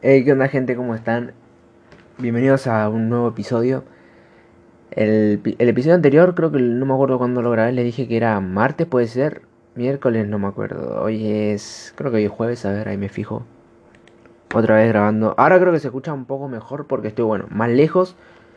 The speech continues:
Y también el, el hecho de que ya no está el ventilador, bueno, porque está haciendo frío. Son las nueve, eh, le-,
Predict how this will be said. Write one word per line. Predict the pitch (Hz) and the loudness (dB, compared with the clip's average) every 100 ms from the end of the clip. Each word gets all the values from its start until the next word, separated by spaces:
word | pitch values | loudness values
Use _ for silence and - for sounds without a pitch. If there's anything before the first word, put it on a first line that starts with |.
| _ _ - | _ _ -14
Y | - 71 104 101 104 - - | -8 -6 -6 -6 -10 -14 -10
también | - 98 98 110 113 | -4 -2 0 0 2
el, | 110 101 95 92 92 92 - - - - - - | 2 0 -2 -6 -8 -10 -14 -20 -20 -20 -14 -6
el | 101 | -2
hecho | 107 - | -2 0
de | 113 101 | -2 -2
que | - 98 92 | -4 -6 -6
ya | 92 110 | -4 -2
no | 110 | 0
está | 113 | 0
el | |
ventilador, | 107 101 95 95 107 | -2 -2 -4 -2 -2
bueno, | 110 92 - | -4 -8 -12
porque | - 87 | -12 -10
está | 87 | -8
haciendo | 95 98 92 | -6 -6 -8
frío. | 87 107 113 - - - _ _ _ _ _ _ _ _ _ _ _ _ _ _ - | -6 -6 -6 -10 -20 -20 _ _ _ _ _ _ _ _ _ _ _ _ _ _ -12
Son | - 180 | 0 4
las | 147 | 6
nueve, | 147 170 180 180 175 - _ _ _ - | 6 6 4 0 -6 -20 _ _ _ -12
eh, | 107 98 - | -8 -8 -8
le-, | 110 127 | -4 -4